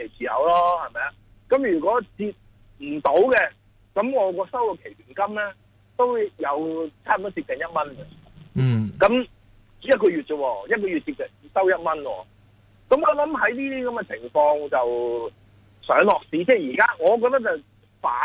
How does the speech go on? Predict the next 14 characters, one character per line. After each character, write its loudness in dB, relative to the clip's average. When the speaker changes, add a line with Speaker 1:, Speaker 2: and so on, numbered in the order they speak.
Speaker 1:
覆 0
偏 -4
軟 -12
嘅 -10
會 -8
係。 -8
Speaker 2:
嗯。 0
Speaker 1:
噉 4
但 4
係 -4
喺 -2
特 -4
別 -8
早， 4